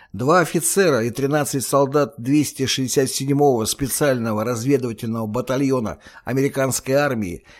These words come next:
высадились с десантного корабля в тылу у немцев в Италии с задачей разрушить железнодорожный туннель между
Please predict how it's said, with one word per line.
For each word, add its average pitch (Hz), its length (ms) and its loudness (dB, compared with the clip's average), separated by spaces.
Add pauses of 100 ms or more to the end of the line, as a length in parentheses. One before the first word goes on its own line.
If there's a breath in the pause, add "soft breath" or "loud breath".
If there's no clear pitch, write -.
(140 soft breath)
высадились 156 640 4
с 123 40 -4
десантного 139 580 0
корабля 135 440 2
в - 100 -8
тылу 131 280 2
у 135 60 2
немцев 135 500 0
в 110 160 0
Италии 71 560 -6 (320 loud breath)
с 101 80 -8
задачей 160 500 4
разрушить 143 600 2
железнодорожный 131 760 2
туннель 143 460 2
между 123 400 -4